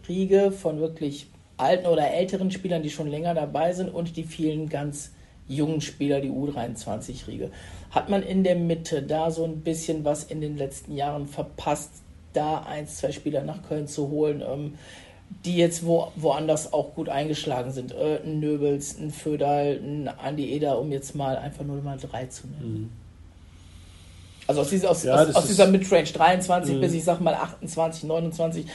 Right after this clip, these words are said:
Speaker 1: da haben wir ganz, ganz wenige in Köln.
Speaker 2: Ja, ähm,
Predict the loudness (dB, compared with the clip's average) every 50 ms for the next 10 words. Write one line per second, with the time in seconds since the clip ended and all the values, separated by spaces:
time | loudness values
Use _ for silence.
0 | -14 -10 -6 0 2 4 4 4 2 2 2 2 2 2 2 2 2 0 0 0
1 | 0 -4 -6 -6 -6 -6 -4 -4 -4 -6 -6 -10 -16 -20 -20 -20 -20 -20 -20 -20
2 | -20 -20 -20 -20 -20 -20 -20 -20 -16 -12 -12 -12 -10 -10 -10 -10 -12 -12 -6 -2
3 | 0 0 0 0 -2 -4 -6 -10 -14 -18 -20 -20 -20 -18 -8 -4 -2 0 0 0
4 | 0 0 0 0 0 -2 -2 -4